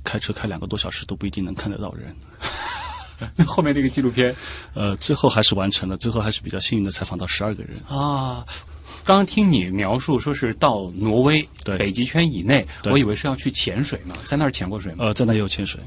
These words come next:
Speaker 2: 哦，会很冷吗？还是说在特殊的季节也还是能接受的？
Speaker 1: 其实不管在什么样的季节，你用对了正确的装备的话，就不会觉得有这样的一些困扰。
Speaker 2: 哦，这个带出了后边我们可以具体去聊的啊，在一些特殊的这个环境下怎么去潜水，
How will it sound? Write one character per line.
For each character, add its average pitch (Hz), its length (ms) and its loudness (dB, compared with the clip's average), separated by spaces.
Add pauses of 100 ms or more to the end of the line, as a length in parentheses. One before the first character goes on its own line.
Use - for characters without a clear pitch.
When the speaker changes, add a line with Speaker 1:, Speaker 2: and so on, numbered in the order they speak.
(120)
Speaker 2:
哦， 160 240 4 (240)
会 180 140 2
很 139 180 4
冷 110 180 2
吗？ 95 160 -4
还 107 120 -2
是 117 80 0
说 120 120 0
在 120 200 4
特 131 180 0
殊 131 100 -2
的 139 120 2
季 123 160 0
节 98 280 -2 (280)
也 117 120 -6
还 - 120 -4
是 120 80 -2
能 101 120 -2
接 110 160 -2
受 104 220 -8
的？ 69 60 -16 (180)
Speaker 1:
其 - 260 8
实 131 400 10 (120)
不 202 120 12
管 82 240 0
在 104 220 2
什 - 160 4
么 101 80 2
样 120 80 8
的 107 60 8
季 104 180 4
节， 92 240 2
你 92 220 0
用 113 180 6
对 120 180 6
了 92 400 0 (140)
正 113 180 6
确 - 140 2
的 92 100 -2
装 120 200 6
备 127 180 6
的 80 100 -6
话， - 260 -6
就 87 120 -4
不 95 140 -6
会 104 180 0
觉 - 200 -4
得 85 160 -4
有 - 140 -8
这 - 140 -2
样 85 60 -4
的 85 80 -6
一 - 20 -6
些 - 100 -4
困 98 220 -6
扰。 - 220 -12
Speaker 2:
哦， 196 200 2 (140)
这 - 100 0
个 151 80 4
带 127 200 2
出 120 160 -2
了 101 180 2
后 131 220 2
边 107 120 4
我 95 80 2
们 92 140 -2
可 - 160 -2
以 101 160 0
具 131 140 4
体 104 120 -2
去 117 180 0
聊 98 300 0
的 110 120 2
啊， 95 120 2
在 117 140 0
一 110 40 0
些 123 120 0
特 180 240 6
殊 180 220 4
的 127 120 8
这 110 140 4
个 104 100 -2
环 101 220 2
境 123 80 4
下 113 140 2
怎 110 100 -4
么 92 80 -4
去 120 200 -2
潜 120 360 6
水， 110 180 4